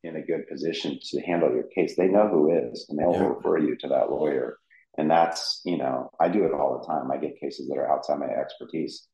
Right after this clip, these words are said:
Speaker 1: but at least I know who can do it. And that's pretty vital for people to make an informed choice.
Speaker 2: Yeah, yeah. I've seen that, uh, with everybody. You guys are good at referring cases to each other.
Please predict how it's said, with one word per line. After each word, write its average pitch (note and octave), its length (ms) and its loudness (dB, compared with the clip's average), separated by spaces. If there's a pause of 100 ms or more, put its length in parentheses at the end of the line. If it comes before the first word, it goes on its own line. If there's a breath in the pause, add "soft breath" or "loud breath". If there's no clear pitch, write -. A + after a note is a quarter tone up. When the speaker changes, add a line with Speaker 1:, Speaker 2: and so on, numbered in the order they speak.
(140)
Speaker 1:
but D#2 80 -2
at E2 60 0
least G#2+ 160 -2
I D2 60 2
know C#2+ 280 0
who D2+ 160 -6
can - 160 -12
do D2 220 -4
it. A#1 140 -6 (580)
And D2+ 100 -4
that's D2+ 220 0 (160)
pretty E2 200 0
vital C2 340 4
for - 280 -8
people C#2 280 -8
to C2+ 80 -8
make B1+ 200 -6
an A#1+ 80 -8
informed - 380 -8
choice. - 320 -6 (420)
Speaker 2:
Yeah, G2+ 200 4
yeah. G2 300 4
I've B2 180 2
seen C3+ 300 2
that, F#2 360 -2
uh, F2+ 380 -2
with G2 300 0
everybody. F#2 480 0
You F2+ 140 -4
guys F#2+ 240 0
are F2+ 40 -6
good F#2+ 240 -2
at F2+ 80 -2
referring E2+ 640 -4
cases F2 640 -6
to E2+ 140 -6
each D#2+ 120 -10
other. D#2 380 -10